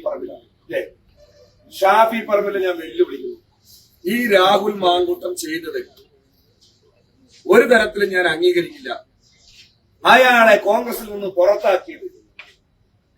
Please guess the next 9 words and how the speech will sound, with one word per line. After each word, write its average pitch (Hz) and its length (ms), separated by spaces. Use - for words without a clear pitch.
ശക്തമായ 226 600
നടപടി 196 380
ഇനിയും 262 360
വേണം, 180 320
അവൻ 170 140
രാജിവെക്കണമെന്ന് 202 800
പറയാൻ 160 380
ഏതെങ്കിലും 247 480
തരത്തിൽ 180 440